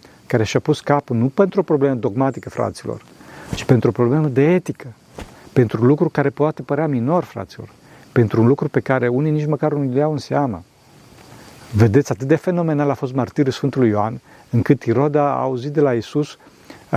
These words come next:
când a auzit de Iisus, când a auzit de Iisus că, că face minuni, Irod a zis că Sfântul Ioan e ăsta, care a înviat și din cauza asta se fac minunile prin el. E fenomenală afirmația aceasta, fraților, pentru că arată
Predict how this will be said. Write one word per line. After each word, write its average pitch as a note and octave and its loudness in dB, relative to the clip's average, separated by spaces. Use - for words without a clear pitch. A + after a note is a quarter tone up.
când C3+ 4
a C3+ 4
auzit A#2+ 2
de C3 4
Iisus, G#2+ -2
când A2+ 0
a - 2
auzit A2+ 2
de C#3+ 6
Iisus C3+ -2
că, A2+ -4
că G#2+ -4
face - 2
minuni, A#2 0
Irod C#3+ 6
a D3+ 2
zis D3 -2
că - -2
Sfântul C3 0
Ioan F3+ 4
e B2+ -4
ăsta, - -14
care A#2 -4
a - 2
înviat A#2+ 0
și - -18
din A2 0
cauza C3+ 2
asta E3 0
se D#3 -6
fac C#3 0
minunile A2+ 0
prin G#2 -4
el. B2+ 2
E - -12
fenomenală B2 4
afirmația B2+ 0
aceasta, A2+ -6
fraților, C3+ 0
pentru A2 -4
că - -4
arată B2+ 0